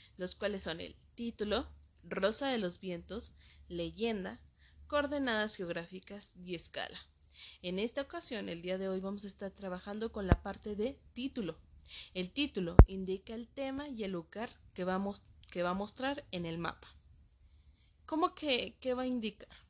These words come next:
¿Sale? ¿O qué tema va a indicar? Bueno, muchos mapas aquí y en todo el mundo existen sobre las regiones naturales, sobre, este, la parte de, a lo mejor, la colonia en la que ustedes viven,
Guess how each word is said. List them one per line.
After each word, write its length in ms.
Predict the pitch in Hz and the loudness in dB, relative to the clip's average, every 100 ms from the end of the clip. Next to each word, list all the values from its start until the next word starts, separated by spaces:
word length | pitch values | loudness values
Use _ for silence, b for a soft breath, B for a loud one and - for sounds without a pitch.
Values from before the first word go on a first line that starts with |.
| - - | -20 -10
¿Sale? 380 | 175 170 277 - | -6 -4 -6 -8
¿O 160 | - 233 | 2 2
qué 120 | 269 | 2
tema 320 | 277 294 294 | 0 0 2
va 60 | 269 | 2
a 40 | |
indicar? 420 | 247 214 - - - - B B B - | 0 0 -6 -12 -16 -20 B B B -2
Bueno, 260 | 175 160 | 0 2
muchos 340 | 180 269 349 339 | 2 2 0 0
mapas 520 | 320 226 175 202 - - | 0 0 -4 -8 -12 -14
aquí 640 | 185 - 196 185 170 190 - - | -16 -10 -4 -2 -2 -8 -20 -16
y 120 | 175 | -6
en 180 | 170 165 | -4 -4
todo 300 | 160 233 277 | -2 2 4
el 80 | 294 | 6
mundo 480 | 277 185 160 202 - - B B B | 6 4 2 -2 -2 -16 B B B
existen 760 | 185 190 - 233 220 - 214 240 - | -4 -4 -2 -2 -2 -4 -8 -8 -12
sobre 500 | - 247 233 240 233 | 2 4 6 4 4
las 340 | 226 226 220 | 4 4 2
regiones 580 | 185 175 - 175 165 160 | 0 -2 -2 0 0 -4
naturales, 920 | 156 - - 190 214 214 196 254 - - B B B - | -8 -6 -6 -2 0 0 0 -4 -6 -16 B B B -8
sobre, 580 | - 254 247 254 277 - - - | -2 0 2 0 -2 -6 -16 -4
este, 960 | 190 180 180 - 165 160 160 160 160 - | -2 -2 -6 -8 -6 -4 -4 -4 -6 -8
la 260 | 185 175 - | -6 -6 -4
parte 360 | 180 180 185 | -6 -4 -2
de, 280 | 175 165 - | -2 -2 -4
a 100 | 185 | -8
lo 80 | 175 | -6
mejor, 280 | 175 170 180 | -6 -4 -4
la 120 | 180 | -4
colonia 460 | - 175 180 180 175 | -4 0 2 2 0
en 60 | 165 | -4
la 120 | 156 | -6
que 120 | - | -12
ustedes 460 | - 165 160 156 160 | -8 -4 -4 -6 -4
viven, 580 | 226 233 220 220 254 | -2 -2 -2 -2 -4